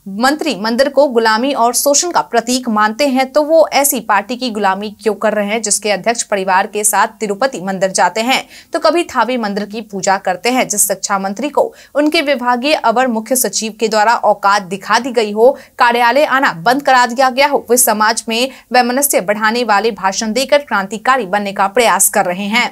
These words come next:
चूड़ा दही भोज पर वशिष्ठ नारायण सिंह का बयान। मकर संक्रांति के अवसर पर जेडीयू के वरिष्ठ नेता और राज्यसभा सांसद वशिष्ठ नारायण सिंह के आवास पर आयोजित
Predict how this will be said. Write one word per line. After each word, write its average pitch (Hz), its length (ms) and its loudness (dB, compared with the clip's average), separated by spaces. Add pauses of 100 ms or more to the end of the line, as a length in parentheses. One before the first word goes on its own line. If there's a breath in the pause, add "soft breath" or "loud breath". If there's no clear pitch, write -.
(1000 soft breath)
चूड़ा 403 220 6
दही 403 220 4
भोज 339 280 2
पर 381 160 2
वशिष्ठ 320 360 0
नारायण 277 380 2
सिंह 262 240 2
का 262 120 0
बयान। 320 320 2
मकर 302 220 -2
संक्रांति 311 480 -4
के 302 120 -2
अवसर 262 260 2
पर 302 220 2
जेडीयू 247 320 -2
के 285 160 -4
वरिष्ठ 247 360 0
नेता 240 320 0
और 240 280 4
राज्यसभा 220 560 2
सांसद 247 460 2 (300 soft breath)
वशिष्ठ 320 340 2
नारायण 254 320 2
सिंह 254 240 0
के 269 120 0
आवास 226 440 2
पर 269 180 2
आयोजित 226 520 0